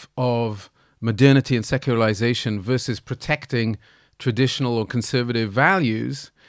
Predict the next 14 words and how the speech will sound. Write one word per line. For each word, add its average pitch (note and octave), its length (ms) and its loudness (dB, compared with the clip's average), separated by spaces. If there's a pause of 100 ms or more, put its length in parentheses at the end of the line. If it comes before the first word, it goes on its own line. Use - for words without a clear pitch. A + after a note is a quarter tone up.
(260)
then B2+ 360 2 (480)
not C#3+ 240 6
only F3 240 4
are B2+ 60 4
we A#2+ 140 0
saying B2 360 -2
that A#2+ 340 -6
Jewish C3+ 360 4
and A#2+ 100 0
democratic A#2+ 680 -2
are A2+ 180 -6
two - 220 -6
separate A3+ 440 -2
things, A2+ 380 -4